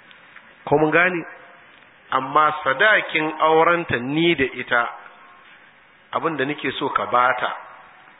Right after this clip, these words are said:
shine ka karantar da ita Bulugul Maram da sharhin Subulus Salam ko Tawdihul Ahkam.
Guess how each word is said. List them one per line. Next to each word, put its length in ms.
shine 360
ka 120
karantar 680
da 80
ita 240
Bulugul 560
Maram 440
da 60
sharhin 400
Subulus 380
Salam 400
ko 140
Tawdihul 500
Ahkam. 440